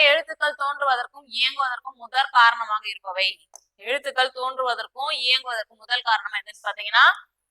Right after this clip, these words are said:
முதல் எழுத்துக்கள். முதல் எழுத்துக்கள் எதெல்லாம் சொல்றோம்? உயிர் எழுத்துக்களையும் மெய் எழுத்துக்களையும் தான் முதல் எழுத்துக்கள்னு சொல்லுவோம் இல்லையா?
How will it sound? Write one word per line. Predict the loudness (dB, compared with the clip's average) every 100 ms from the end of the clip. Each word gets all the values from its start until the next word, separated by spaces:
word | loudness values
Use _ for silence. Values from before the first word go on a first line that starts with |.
| -20
முதல் | -4 0 2 2
எழுத்துக்கள். | 0 -10 -18 -20 _
முதல் | -8 -4 -4
எழுத்துக்கள் | -4 -8 -8 -6
எதெல்லாம் | -2 -2 -4
சொல்றோம்? | -6 -4 -4 -6
உயிர் | -8 -2 -2
எழுத்துக்களையும் | -2 -8 -4 -2 2 4 4 0 _ _ -4
மெய் | -2 2 2
எழுத்துக்களையும் | 0 -4 -6 -4 -2 0
தான் | 0 -2
முதல் | -2 -2
எழுத்துக்கள்னு | -4 -10 -12 -12 -14
சொல்லுவோம் | -10 -4
இல்லையா? | 4 6